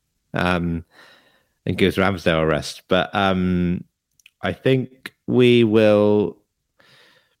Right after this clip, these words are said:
I think we'll just play well, and I think we'll just let Saka. I can see Saka getting a couple of goals.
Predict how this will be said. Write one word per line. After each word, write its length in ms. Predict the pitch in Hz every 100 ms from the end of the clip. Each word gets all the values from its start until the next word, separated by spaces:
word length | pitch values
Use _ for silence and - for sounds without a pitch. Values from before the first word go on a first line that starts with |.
| _ _ _ _ -
I 60 |
think 160 | - 165
we'll 80 | 143
just 240 | 123 113
play 200 | - 107
well, 340 | 95 107 113 98
and 240 | 92 85
I 80 | -
think 300 | 85 104 92 -
we'll 120 | 95
just 320 | 95 - - _
let 180 | 98 -
Saka. 300 | - 98 -
I 40 |
can 160 | - 90
see 180 | - 98
Saka 320 | - 98 104
getting 260 | 95 85
a 60 | 87
couple 260 | - 87 87
of 80 |
goals. 520 | 82 90 87 85 85